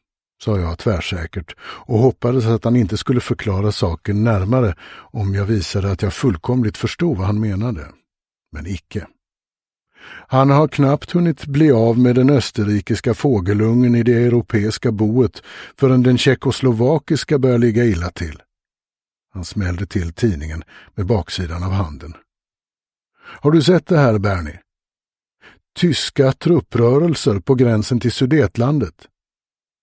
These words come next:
Ja, jag gissade att det var det du pratade om.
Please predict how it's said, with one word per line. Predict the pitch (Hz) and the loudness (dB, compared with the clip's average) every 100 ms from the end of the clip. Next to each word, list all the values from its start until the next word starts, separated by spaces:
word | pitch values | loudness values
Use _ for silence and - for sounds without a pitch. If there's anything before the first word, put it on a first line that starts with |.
| _ _ | _ _
Ja, | 90 104 104 - _ _ _ _ _ - | -6 -4 -4 -8 _ _ _ _ _ -8
jag | 104 | 0
gissade | 113 113 - 127 131 | 2 2 2 4 4
att | 117 | 2
det | 120 | 2
var | 117 104 | 2 2
det | 104 101 - | 0 -2 -4
du | 98 | -8
pratade | - 98 - 113 | -6 -4 -2 -4
om. | 85 - | -4 -8